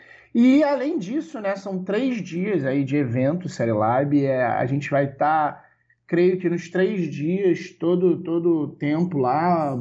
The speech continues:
se não um, o outro, os dois ao mesmo tempo, até porque tô com saudade do Brunão, apesar, né, da gente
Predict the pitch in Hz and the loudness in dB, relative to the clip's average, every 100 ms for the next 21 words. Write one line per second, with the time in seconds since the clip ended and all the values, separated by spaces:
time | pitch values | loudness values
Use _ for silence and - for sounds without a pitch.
0 | 117 117 - 147 147 143 143 185 185 139 | -6 -8 -4 0 0 0 2 2 2 2
1 | 120 147 202 196 - 180 175 165 143 135 | 2 2 2 2 2 2 4 2 -2 -2
2 | 160 185 170 151 156 139 - 151 185 180 | 2 4 2 -2 -6 -8 -6 -2 0 0
3 | 180 139 143 - - - 165 147 - _ | -2 -4 -8 -10 -6 0 2 0 -8 _
4 | _ _ _ _ 269 - 277 190 190 175 | _ _ _ _ -12 -4 0 2 0 0
5 | 165 156 143 139 147 143 123 123 131 135 | -4 -6 -6 -4 -4 -4 -6 -2 -2 -4
6 | 127 123 117 117 110 117 117 - 113 104 | -6 -6 -6 -6 -6 -6 -8 -6 -4 -2